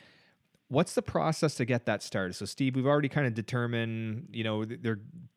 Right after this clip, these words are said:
the idea is to reach out to you, go through the process, take the, you know, career enhancement program testing and all that, which is free. If you're a player, alumni, sp-, it's all free. It does, not gonna cost you anything.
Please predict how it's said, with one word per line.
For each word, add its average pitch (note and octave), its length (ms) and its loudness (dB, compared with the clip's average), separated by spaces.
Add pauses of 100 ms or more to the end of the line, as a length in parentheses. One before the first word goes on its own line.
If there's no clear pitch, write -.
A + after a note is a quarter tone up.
(120)
the A#2+ 140 4
idea A2+ 240 4
is B2+ 60 2
to C3 140 2
reach C3 260 4
out B2+ 140 6
to - 120 -2
you, A#2+ 120 4
go B2 120 2
through C3 140 0
the A#2+ 100 0
process, A2+ 500 -2
take A#2+ 240 -4
the, A2 400 2 (360)
you A2+ 120 -10
know, G#2+ 120 -6
career A#2+ 280 0
enhancement A2+ 320 -4
program A2+ 360 -2
testing A2 440 -4
and G#2+ 80 -6
all G#2+ 140 -2
that, G#2 160 0
which C#3 160 2
is B2+ 240 0
free. - 300 -2
If - 100 0
you're D#3 120 4
a C#3+ 40 4
player, D3+ 320 2
alumni, C#3 480 2
sp-, C#3 240 -4
it's B2+ 180 -2
all E3 140 4
free. B2 380 0
It G2+ 240 -6
does, A#2+ 160 -2
not B2+ 180 -2
gonna G#2+ 160 -4
cost B2 280 -2
you A#2+ 40 -4
anything. G2+ 300 -4